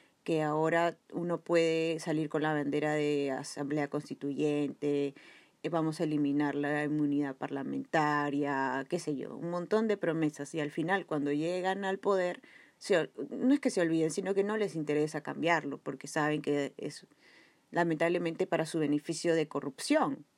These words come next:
O sea, si quieren cometer actos de corrupción, no les conviene quitarse la, la inmunidad, entre otras gollerías. Entonces, ese es el problema, que encontrar a un, a un político que sea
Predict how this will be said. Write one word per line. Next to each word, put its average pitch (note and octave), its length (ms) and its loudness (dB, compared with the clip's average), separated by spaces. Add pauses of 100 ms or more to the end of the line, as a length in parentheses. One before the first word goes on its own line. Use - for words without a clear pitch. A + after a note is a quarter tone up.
(140)
O - 60 -12
sea, - 260 -8
si - 140 -14
quieren G#3 200 2
cometer G3 320 -2
actos F#3+ 220 2
de G3 80 0
corrupción, G3 560 -2 (420)
no G3 160 2
les F#3+ 140 -2
conviene E3 600 2
quitarse D3 440 -4
la, C#3+ 100 -4 (220)
la D#3 160 -4
inmunidad, C#3+ 640 0 (520)
entre D#3+ 360 2
otras D3 240 -4
gollerías. C#3+ 680 -2 (560)
Entonces, D#3 640 -2
ese B3+ 180 2
es G#3+ 100 -4
el F3 80 -4
problema, D#3+ 640 2
que D3+ 380 -2 (300)
encontrar F#3+ 580 4
a F#3 160 4
un, E3+ 280 -2 (360)
a D#3 120 0
un D#3+ 160 -2
político F3 800 0
que D#3+ 220 -2
sea D#3+ 440 2